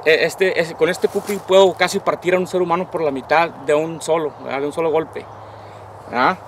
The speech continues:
Entonces, este, muy filoso, puede, puede servir para muchísimas cosas, ¿verdad? Este, y luego,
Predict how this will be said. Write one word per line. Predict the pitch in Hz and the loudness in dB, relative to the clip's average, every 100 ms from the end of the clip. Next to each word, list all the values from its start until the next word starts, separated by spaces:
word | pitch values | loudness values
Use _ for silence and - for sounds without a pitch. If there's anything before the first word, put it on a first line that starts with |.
| - - | -20 -10
Entonces, | 151 185 175 | -2 0 0
este, | 170 - 160 156 147 - - - - - - - - | -4 0 4 4 2 -4 -18 -18 -18 -20 -20 -18 -10
muy | - 180 | 0 0
filoso, | 202 185 240 - 262 | 4 6 6 6 2
puede, | 202 196 196 190 - | 6 8 8 6 2
puede | - 175 | 0 0
servir | 165 165 | 0 -2
para | 180 151 | 0 -2
muchísimas | 139 - 180 127 - | -4 -8 -8 -8 2
cosas, | 196 208 220 - - - - - - | 4 4 0 -2 -8 -12 -16 -18 -10
¿verdad? | 123 135 170 - - - - - - - - | -2 0 0 -6 -16 -18 -20 -18 -18 -4 6
Este, | 147 143 135 - 147 139 135 131 123 120 120 - - - - - | 6 6 2 2 4 6 4 2 2 0 -2 -10 -16 -18 -16 -8
y | 156 | 0
luego, | 156 170 180 175 170 151 135 | 4 6 6 6 6 6 4